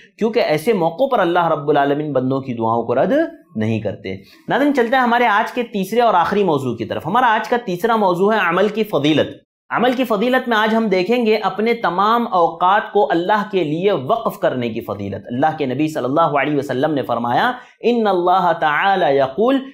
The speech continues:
यब्न आदम तफर्रग लिइबादती।"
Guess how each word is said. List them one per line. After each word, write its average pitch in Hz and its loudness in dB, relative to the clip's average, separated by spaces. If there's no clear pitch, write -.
यब्न 202 2
आदम 214 2
तफर्रग 202 2
लिइबादती।" 143 0